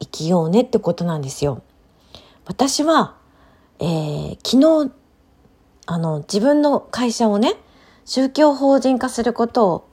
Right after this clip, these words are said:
決めました。でも決めるのには、三、四年かかってます。でも、一番最初に言われたのは五年前です。五年前にはすでに言われてたんですよ。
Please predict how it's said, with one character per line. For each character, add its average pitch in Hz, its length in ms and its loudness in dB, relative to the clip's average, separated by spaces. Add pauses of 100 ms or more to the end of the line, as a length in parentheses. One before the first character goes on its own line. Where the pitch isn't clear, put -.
決 - 160 0
め 226 120 6
ま 233 180 4
し - 80 -10
た。 - 200 -10 (640)
で 220 100 4
も 208 160 4
決 214 220 -2
め 254 160 4
る 330 100 4
の 262 140 2
に 156 160 -2
は、 170 380 0 (1160)
三、 285 720 -4
四 262 180 0
年 311 320 -2 (160)
か - 140 -10
か 277 100 0
っ 277 40 -2
て 220 160 2
ま 147 100 -4
す。 - 220 -14 (320)
で 254 100 8
も、 233 300 2 (160)
一 226 220 2
番 381 180 4
最 370 160 4
初 349 100 -8
に 339 60 -2
言 320 100 2
わ 320 60 6
れ 311 100 4
た 311 100 4
の 220 120 0
は 160 120 -2 (280)
五 190 120 2
年 302 280 4
前 294 180 0
で 139 140 -4
す。 - 200 -10 (520)
五 196 120 2
年 392 280 6
前 403 200 4
に 269 140 4
は 160 80 0
す - 160 -2
で 226 140 4
に 131 140 -6
言 127 60 -8
わ 180 140 0
れ 285 100 4
て 349 140 2
た 349 180 2
ん 277 60 0
で 233 80 4
す - 160 -4
よ。 156 300 0